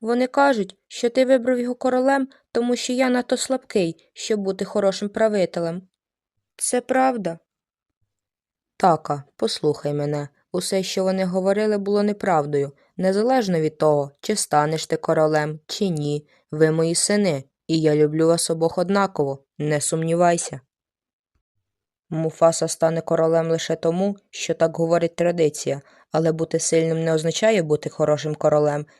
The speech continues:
Без мудрості сила ніщо. Я люблю тебе, тато.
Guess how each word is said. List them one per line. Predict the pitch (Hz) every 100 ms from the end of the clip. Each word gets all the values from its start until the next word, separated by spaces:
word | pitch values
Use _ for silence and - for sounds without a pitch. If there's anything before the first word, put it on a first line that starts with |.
| -
Без | 160 160
мудрості | 156 165 180 175 - - 139 _
сила | - - 151 151 156
ніщо. | 156 - - 160 156 _ _ -
Я | 214 226
люблю | 254 269 226 233
тебе, | 254 233 214
тато. | 190 175 -